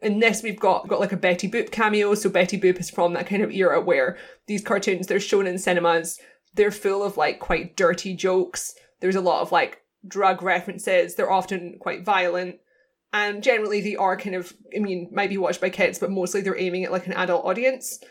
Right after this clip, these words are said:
And it would be amazing to kind of see more of that in the mainstream sphere.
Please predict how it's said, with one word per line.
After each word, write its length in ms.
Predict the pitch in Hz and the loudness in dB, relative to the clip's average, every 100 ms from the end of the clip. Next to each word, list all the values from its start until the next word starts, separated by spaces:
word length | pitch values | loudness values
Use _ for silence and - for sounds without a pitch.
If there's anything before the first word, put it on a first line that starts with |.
| - _ _ _ | -20 _ _ _
And 160 | 208 208 | 0 2
it 80 | 240 | 0
would 140 | 226 | -4
be 160 | 214 180 | -4 -2
amazing 480 | 196 190 196 180 185 | 0 0 0 0 -2
to 80 | 202 | -2
kind 160 | 196 | 0
of 280 | 175 180 - _ _ _ - | 0 -2 -10 _ _ _ -10
see 220 | - 247 | -4 0
more 200 | 226 233 | 2 2
of 100 | 214 | 0
that 220 | 104 - _ - | -4 -4 _ -6
in 140 | 190 | -2
the 60 | 185 | 0
mainstream 460 | 185 190 - 185 180 | 0 -2 -2 -4 -4
sphere. 480 | - 185 - - | -2 -2 -2 -6